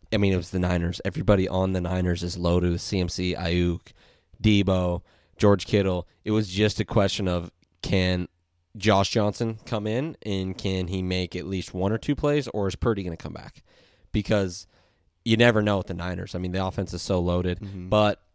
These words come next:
Speaker 1: the Eagles are a good team. It was, uh, they were <laughs> never gonna give it up,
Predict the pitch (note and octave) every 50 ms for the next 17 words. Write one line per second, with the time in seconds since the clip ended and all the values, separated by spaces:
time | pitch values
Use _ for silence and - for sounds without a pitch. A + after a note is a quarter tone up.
0 | _ _ _ _ _ _ _ _ _ _ - G#2 G#2 G#2 G#2+ F#2+ F#2+ F#2+ F2 F#2
1 | F#2 F2 - F#2 F2+ F2+ F2+ F2+ F2+ - - F2 F2+ F#2 F2+ E2+ F2 - - -
2 | F#2+ E2+ F2 F#2+ F#2 F#2 F#2 G2 F#2+ B2 A2+ F2 F2+ F2 F2+ F#2+ F#2+ F2+ F2 F2
3 | F#2 G2 F#2 F#2 - -